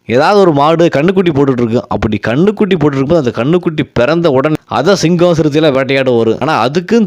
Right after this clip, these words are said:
தப்பிச்சு அந்த காட்டுல இருக்கிற அந்த மாடு போராடி தான் உயிர் வாழ்ந்துட்டு இருக்குது. அதே மாதிரி நீங்க கடல்ல எடுத்துக்கிட்டீங்கன்னா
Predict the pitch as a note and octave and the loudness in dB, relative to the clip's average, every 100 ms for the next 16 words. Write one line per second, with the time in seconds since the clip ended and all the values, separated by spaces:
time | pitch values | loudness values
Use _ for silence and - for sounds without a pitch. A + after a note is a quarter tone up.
0 | E3 D3 E3 - E3+ _ B2+ A#2+ B2 E3 | 0 -2 -2 0 -2 _ -4 -4 -2 -2
1 | E3 E3 D#3+ C3 A2+ A2+ D3+ D#3+ B2+ _ | -2 0 0 0 0 0 0 0 -4 _
2 | - C3 F3 F3 D3+ F3+ D3+ C#3+ C#3+ C#3 | -4 0 0 0 0 0 2 2 0 -2
3 | B2 A#2 A2+ - - - A2 E3 G#3+ F#3+ | -2 -4 -2 -4 -8 -6 0 2 2 2
4 | F3 D#3 C3 A2+ A#2 F3 E3+ C#3 B2+ A#2 | 0 0 -2 -2 -2 2 2 0 -2 -2
5 | A#2 A#2 | -2 -2